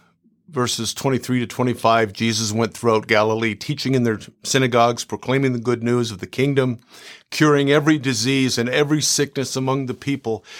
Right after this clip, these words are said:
So his fame spread throughout all Syria, and they brought to him all the sick, those who were afflicted with various diseases and pains, demoniacs, epileptics, paralytics.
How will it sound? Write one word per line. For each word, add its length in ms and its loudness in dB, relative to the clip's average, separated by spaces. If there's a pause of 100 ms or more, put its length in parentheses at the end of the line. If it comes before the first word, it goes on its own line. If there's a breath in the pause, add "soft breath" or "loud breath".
(260 loud breath)
So 220 2
his 260 -2
fame 400 2
spread 520 -2
throughout 360 0
all 280 4
Syria, 560 -2
and 160 -6
they 60 -2
brought 600 0 (100)
to 160 -6
him 300 -2 (100)
all 320 4
the 120 2
sick, 420 -2 (260 loud breath)
those 280 0
who 80 -4
were 120 0
afflicted 440 -4
with 180 -10
various 380 2
diseases 680 -2
and 160 -4
pains, 380 0
demoniacs, 720 0
epileptics, 720 -2
paralytics. 680 0